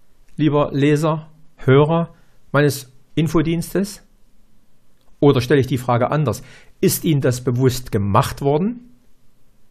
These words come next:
Wollen wir uns nicht mit den Gründen dieses Defizits befassen, sondern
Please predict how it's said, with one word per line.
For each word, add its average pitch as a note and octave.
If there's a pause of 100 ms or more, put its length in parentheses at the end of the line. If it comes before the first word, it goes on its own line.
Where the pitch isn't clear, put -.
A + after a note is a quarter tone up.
(1040)
Wollen D#3+
wir C#3+
uns B2+
nicht C#3+ (520)
mit C3+
den A#2+
Gründen D3+
dieses B2
Defizits B2+
befassen, G2+
sondern C#3